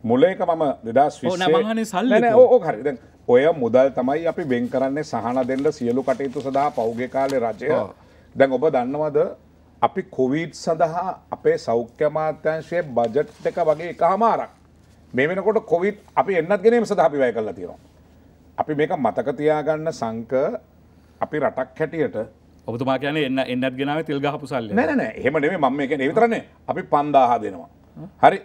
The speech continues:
Speaker 1: අපි බතක තියාගන්න අපි සහන දෙනවා. ජනතාවට දෙන සහන අමතක කරන්න එපා. අපි නොමිලේ ඉන්ජෙක්ෂන් එක දෙනවා. අපි සහන ටික දෙනවා. පන්දාහ දෙනවා. සමෘද්ධි සහන ආධාර ටික දෙනවා. මේ සියලු කටයුතු සිද්ධ වෙනවා.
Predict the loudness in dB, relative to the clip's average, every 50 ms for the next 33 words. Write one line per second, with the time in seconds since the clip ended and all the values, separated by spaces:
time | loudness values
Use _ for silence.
0 | -6 -8 -6 -2 0 0 2 2 2 -2 0 4 4 4 4 4 0 0 -2 -2
1 | -2 -8 0 0 0 0 2 0 0 0 2 2 0 2 0 0 0 0 0 0
2 | 0 -2 -2 -2 -2 -2 0 0 -2 -2 -2 -4 -2 0 2 4 4 2 2 -2
3 | -4 -4 -2 -4 -4 -4 -4 -10 -12 -14 -18 -20 _ _ _ -20 -20 _ -18 -2
4 | -2 -2 -2 0 -2 0 0 0 0 0 0 -2 0 0 -2 0 0 -4 -2 -2
5 | -4 -4 0 0 0 -2 -2 -8 -14 _ -20 _ _ -6 -6 -4 -2 2 2 4
6 | 4 2 0 -2 -4 0 0 2 2 2 0 -2 -6 -10 -16 _ _ _ _ 2
7 | 2 2 2 2 2 4 4 4 2 0 -4 -4 -4 -4 -2 -2 0 0 0 -2
8 | -4 -4 -4 -4 -2 -2 -2 -2 0 0 0 0 -2 0 -2 0 0 0 -4 -4
9 | -10 _ _ -20 _ -2 2 2 2 4 6 4 4 6 6 4 4 4 2 2
10 | -2 4 4 4 4 4 0 -2